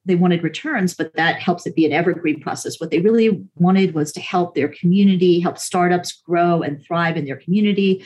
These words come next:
create jobs, create change, you know, support economic development. Um, they also saw it as a way of giving back, you know, using their experience and skills. A lot of angels are formerly successful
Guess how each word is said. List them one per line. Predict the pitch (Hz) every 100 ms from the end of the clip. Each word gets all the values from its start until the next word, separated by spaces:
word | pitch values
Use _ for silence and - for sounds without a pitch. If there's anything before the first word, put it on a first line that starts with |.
| - - _
create | - 165 104 -
jobs, | 226 202 190 185
create | - 160 139 135
change, | - 196 180 175 170
you | 151
know, | 135 -
support | - - _ 185 -
economic | 156 156 160 147 - -
development. | 151 170 226 220 262 254 - - - _
Um, | 185 196 190
they | 180
also | - 185 226
saw | 214 208 214
it |
as | 208 208
a | 220
way | 220 240
of | 240
giving | 185 208 254 240
back, | 202 254 220 -
you | 170
know, | 151
using | 151 180 196 196 185 180
their | 175 185
experience | - 175 - 190 185 185
and | 180
skills. | 185 180
A | -
lot | 151 180
of | 190 185
angels | - 175 180 180 175
are | 135 139 - _ _
formerly | 190 180 180
successful | 175 175 - 165 170 - 170 165